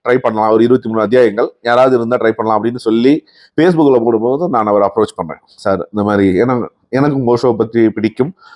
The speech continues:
ஓஷோவை பற்றி படித்துக் கொண்டிருக்கிறேன், படித்திருக்கிறேன். So, அதனால, சார், இந்த மாதிரி எனக்கு வாய்ப்பு கிடைக்குமா?" அப்படின்னு கேட்டபோது, "யோசிச்சு சொல்றேங்க" அப்படின்ட்டார். நம்ம புது பதிப்பகம், எந்த மாதிரி புத்தகம் பண்ணுவோம்னா, அப்போ அவ்வளோ பரிச்சயம் கிடையாது. ஒரு சில ஒண்ணு இரண்டு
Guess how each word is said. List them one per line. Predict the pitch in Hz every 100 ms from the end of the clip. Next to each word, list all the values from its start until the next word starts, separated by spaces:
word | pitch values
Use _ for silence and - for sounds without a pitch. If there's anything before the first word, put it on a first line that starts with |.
| _
ஓஷோவை | 110 113 110
பற்றி | 101 104
படித்துக் | 110 107 110
கொண்டிருக்கிறேன், | 107 101 95 104 131
படித்திருக்கிறேன். | 107 101 104 95 101 120 - - - _ 147
So, | 139 135
அதனால, | 139 143 147
சார், | 139 127 113
இந்த | 107 107
மாதிரி | 110 107 104
எனக்கு | 101 104 98 95 98
வாய்ப்பு | 127 139
கிடைக்குமா?" | 107 101 92 101 95 _ _ -
அப்படின்னு | 107 101 120 135 113 101 98 92 90 90
கேட்டபோது, | - 127 101 107 151 180 151 120 101 101 _ _ _ _ _ _ _ _
"யோசிச்சு | 147 160 160
சொல்றேங்க" | 127 113 110 101 98 - _ _
அப்படின்ட்டார். | 107 104 104 90 -
நம்ம | 139 151
புது | 147 147
பதிப்பகம், | 143 131 117 123 127 - _
எந்த | 113 131
மாதிரி | 131 123
புத்தகம் | 123 131 127
பண்ணுவோம்னா, | 135
அப்போ | 160 151 151 147
அவ்வளோ | 170
பரிச்சயம் | 151 147 170
கிடையாது. | 143 127 151
ஒரு | 123 123
சில | 123 123 120 120
ஒண்ணு | 123 127 135 135
இரண்டு | 131 127 123